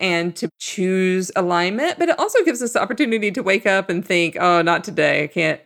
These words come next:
today is not a day for alignment," either by our actions or by our conscious thoughts. So I'm curious, what do you describe as being in alignment?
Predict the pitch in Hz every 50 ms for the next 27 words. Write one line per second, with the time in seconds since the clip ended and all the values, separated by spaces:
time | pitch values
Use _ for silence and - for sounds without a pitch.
0 | _ - - 156 160 160 151 160 160 165 156 156 160 165 190 170 - 165 165 175
1 | 170 - 180 156 156 156 151 156 156 156 151 151 151 151 151 _ _ _ _ _
2 | - 208 208 185 185 175 175 170 165 160 - 175 175 175 - - 175 180 214 -
3 | 170 160 160 156 - - 165 160 - 160 160 - - 165 160 151 147 - - -
4 | - _ _ _ _ _ - - 240 226 233 339 302 240 185 160 170 - - 214
5 | 220 285 285 226 240 208 185 202 226 208 180 175 - - 165 151 147 135 156 156
6 | - 151 147 147 - - 156 143 143 143 - - - 156 - - 135 - -